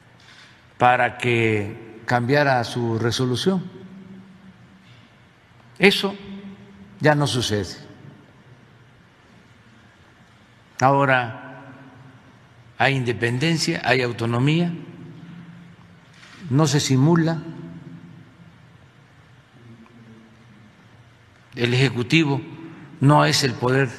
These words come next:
de los poderes. Y esto es el cambio. Entonces, este,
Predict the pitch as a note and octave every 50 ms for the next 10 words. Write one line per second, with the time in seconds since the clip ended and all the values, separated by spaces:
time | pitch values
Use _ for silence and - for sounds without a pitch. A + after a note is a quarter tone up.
0 | - A#2 A2+ A#2 A2+ A2+ G2+ - - A#2+ A#2+ C3+ D3+ D#3 C#3+ D3 C3+ - - -
1 | - - - - - - - - - - - - - - - - - - - -
2 | - - - - - - _ _ - - - _ _ - _ _ - - - -
3 | - - - _ - _ _ - - - - - _ _ _ - - - - -
4 | _ _ _ _ _ _ - - - - - _ _ _ _ - - - - -
5 | - - - - - - - - - - - - - A#2+ B2 C3+ C3+ B2+ - -
6 | D3 - - C#3 A2+ G2 - - G#2 F#2 F2 E2 - - - - - - - -
7 | - - - - - - - - _ _ _ - - _ - - _ _ _ -
8 | - - - - - - - - - - - - - - - - - - - -
9 | - - - - - - - _ - - - - - - - - - - - -
10 | - _ _ _ - - - - - - - - - - - - - - - -
11 | - - - - - - - C3+ C3 A2+ C3+ B2+ - - A#2 G#2 - - - A2
12 | G#2+ G2+ G2 F#2+ F#2+ F2+